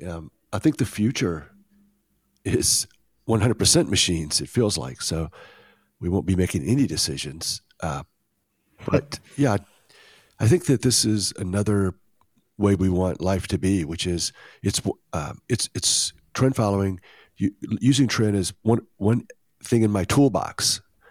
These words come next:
And I think that's not the way to approach it. It is, it is the entire toolbox. Keep everything else out.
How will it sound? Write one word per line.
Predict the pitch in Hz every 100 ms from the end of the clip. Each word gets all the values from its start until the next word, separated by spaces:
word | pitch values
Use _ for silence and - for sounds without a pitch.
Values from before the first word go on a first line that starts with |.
| - _ _ _
And | 107
I | 95
think | 104 -
that's | 101 95 -
not | 101 107 104 -
the | 95
way | 90
to |
approach | 85 - 101 92
it. | 85
It |
is, | 107 107 -
it | 127
is | 131
the | - 117 95
entire | 98 110 110
toolbox. | 113 90 76 58 - -
Keep | - 110
everything | 95 98 107 101 92
else | 92 90 -
out. | - 107 87 - -